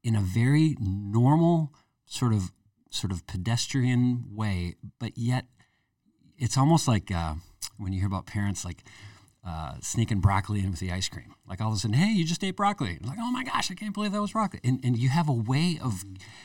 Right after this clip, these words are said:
of, of, of delivering these wonderful messages and these great examples, and, but yet in a very authentic way. And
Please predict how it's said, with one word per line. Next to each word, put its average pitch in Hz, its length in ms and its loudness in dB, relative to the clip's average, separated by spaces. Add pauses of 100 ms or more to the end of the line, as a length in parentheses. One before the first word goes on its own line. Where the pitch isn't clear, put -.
(220)
of, 101 320 -2
of, 95 480 -4
of 104 260 -6
delivering 147 720 2 (340)
these 101 300 -2
wonderful 139 600 0
messages 90 480 -4
and 92 140 -2
these 90 160 -4
great 156 380 0
examples, 107 440 -2
and, 92 140 -8 (120)
but 110 180 -6
yet 131 240 -4 (420)
in 120 140 2
a 117 80 4
very 117 340 2
authentic 120 420 -2
way. 110 200 -2
And 120 240 2